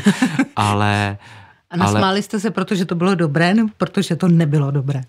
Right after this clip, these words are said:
Speaker 1: No, protože právě spousta těch spolužáků, i, i my, my všichni jsme se slyšeli poprvé a, a vlastně nám to přišlo vtipný, no. Ale n-, nevím, jestli barva hlasu, nebo, nebo to, jak to neumíme, vlastně už si to nepamatuju, ale byla to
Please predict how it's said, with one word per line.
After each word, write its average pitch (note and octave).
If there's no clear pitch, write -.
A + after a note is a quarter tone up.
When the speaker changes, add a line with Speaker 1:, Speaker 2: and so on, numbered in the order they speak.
Speaker 1:
No, A#2+
protože C#3+
právě D3+
spousta C#3+
těch C3+
spolužáků, B2+
i, C3+
i C3
my, C3
my B2+
všichni C3
jsme C3+
se C#3+
slyšeli D#3
poprvé F#2
a, F#2+
a F#2+
vlastně G#2+
nám A#2+
to B2+
přišlo A#2+
vtipný, E2+
no. F#2+
Ale A#2+
n-, C3
nevím, D3+
jestli F3
barva G#2
hlasu, A#2+
nebo, A2
nebo G#2+
to, A2
jak A2
to A2
neumíme, G#2+
vlastně A2+
už B2
si -
to C#3
nepamatuju, A2+
ale A2
byla A#2
to B2+